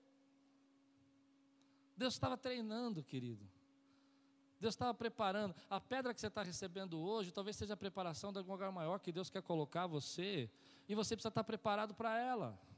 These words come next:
Você recebe essa palavra na tua vida, querido? Às vezes a gente não enxerga isso. Então, meu querido, muitas vezes você toma uma decisão definitiva.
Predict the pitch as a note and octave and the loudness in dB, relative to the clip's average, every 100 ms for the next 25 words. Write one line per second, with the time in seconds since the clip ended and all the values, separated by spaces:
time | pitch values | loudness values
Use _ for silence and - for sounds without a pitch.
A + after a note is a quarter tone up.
0 | - - - - - _ - - - _ | -20 -20 -20 -20 -20 _ -20 -20 -20 _
1 | _ _ _ - A#3+ A3+ C4 A#3 G3 G3+ | _ _ _ 0 2 2 2 4 2 2
2 | F#3+ G#3+ G3+ F3+ F3+ D#3+ D3 A3+ F#3 - | 4 6 6 2 2 2 2 0 0 2
3 | D3+ C3+ A#2 - - - G#3+ G#3 C4+ B3+ | 2 2 -2 -12 -12 -2 0 2 2 2
4 | C4 C4 C4 B3+ - B3 C4+ A#3 A3 B3 | 2 2 2 0 0 0 2 2 0 0
5 | - E3+ - - G#3+ C#4 C4 B3+ A#3 B3+ | -2 -4 -8 -6 0 0 2 0 0 0
6 | A#3 G#3+ G#3 C#4 D#4 C4 F#3+ G#3 B3+ A3+ | 0 0 2 2 2 0 2 2 0 0
7 | A#3 A#3 B3 B3 B3 - A#3+ A#3 A#3+ - | -4 -2 -2 -2 -4 -6 -2 0 -2 -4
8 | - F3 C4+ - C4 C4 - B3+ B3 | -8 2 4 4 0 0 2 2 4